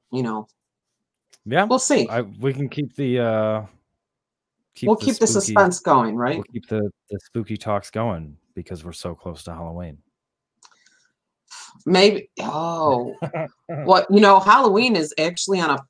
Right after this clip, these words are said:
Speaker 1: uh, isn't Halloween a full moon? It's a Saturday and it's a full moon or something this year, I
Speaker 2: Could
Speaker 1: think.
Speaker 2: be.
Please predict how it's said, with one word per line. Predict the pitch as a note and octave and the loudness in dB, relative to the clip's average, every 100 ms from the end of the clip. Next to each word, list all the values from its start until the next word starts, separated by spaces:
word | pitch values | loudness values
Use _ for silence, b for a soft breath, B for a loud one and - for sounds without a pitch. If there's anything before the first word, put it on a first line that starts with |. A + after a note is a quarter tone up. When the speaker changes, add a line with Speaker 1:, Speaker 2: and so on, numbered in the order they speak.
| _ - | _ 2
Speaker 1:
uh, | D#3 G3 - | 4 4 0
isn't | E3+ G3+ | -2 -2
Halloween | G3+ G#3 G3 F3+ G3+ | 4 4 4 2 0
a | D3 | -2
full | - F3+ D#3+ | -2 -2 0
moon? | D#3 F3 A3+ G#3 | 0 2 0 -2
It's | D3+ C#3+ | -8 -8
a | |
Saturday | C3+ E3 E3 F3+ F3+ E3+ | -4 -2 0 0 0 -2
and | D#3 | -4
it's | C#3 | -6
a | C3 | -8
full | E3 D3+ | -2 0
moon | D#3 F3 B2+ | 0 0 -2
or | A#2 | -6
something | B2 B2 - B2 | -8 -10 -10 -10
this | A#2 - | -10 -10
year, | A2 A2 | -12 -6
I | |
Speaker 2:
Could | A#2+ G#2 | -6 -4
Speaker 1:
think. | B2 C#3 | -4 -4
Speaker 2:
be. | G#2 | -4